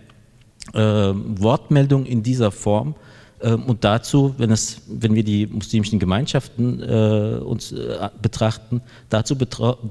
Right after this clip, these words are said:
braucht es in den muslimischen Gemeinschaften auch viel mehr Mut, solche Menschen auch in den eigenen Reihen zuzulassen. Und da hapert es mir auch, äh, in der F-, Verbandslandschaft, dass die Bereitschaft der Kontroversität, denn wer mit der Gesellschaft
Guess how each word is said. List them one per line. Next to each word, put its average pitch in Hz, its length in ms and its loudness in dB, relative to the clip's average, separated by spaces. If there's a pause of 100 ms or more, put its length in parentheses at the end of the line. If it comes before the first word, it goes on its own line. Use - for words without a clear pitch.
braucht 110 300 0
es 131 100 -6
in 117 100 -4
den 117 120 4
muslimischen 117 360 -2
Gemeinschaften 113 540 -2
auch 110 100 -4
viel 113 200 -2
mehr 104 160 2
Mut, 110 420 2
solche 110 400 -4
Menschen 113 340 0
auch 113 120 -4
in 117 60 0
den 117 120 2
eigenen 117 300 0
Reihen 143 240 -2
zuzulassen. - 720 -8 (460)
Und 110 200 -2
da 113 160 2
hapert 117 340 2
es - 160 -4
mir 98 340 2
auch, 95 320 0 (460)
äh, 98 320 2
in 98 100 -2
der 95 120 2
F-, - 180 -6 (140)
Verbandslandschaft, 117 720 -2
dass 101 100 -2
die - 80 -4
Bereitschaft 95 580 0
der 98 80 0
Kontroversität, 127 960 0
denn 104 160 2 (360)
wer 110 180 4
mit 113 160 0
der 101 80 4
Gesellschaft 113 640 2